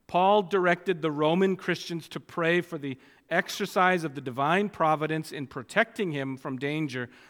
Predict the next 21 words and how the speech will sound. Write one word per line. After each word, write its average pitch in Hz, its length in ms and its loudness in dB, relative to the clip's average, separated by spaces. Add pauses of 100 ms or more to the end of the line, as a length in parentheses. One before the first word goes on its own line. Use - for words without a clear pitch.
(200)
and 220 340 2
for 214 100 -2
the 165 120 -2
Holy 185 340 0
Spirit 180 460 0 (260)
to - 240 -6
influence 196 800 4
the 160 100 -4
minds 202 640 2
of 160 140 -2
the 147 100 -4
brothers 190 520 2
in 202 160 -2
Jerusalem. 190 720 -2 (2750)
And 123 200 -8
the 101 100 -8
unbelievers, 104 600 -12
we'll 117 60 -20
talk 120 200 -16
about 98 220 -18
that. 98 240 -18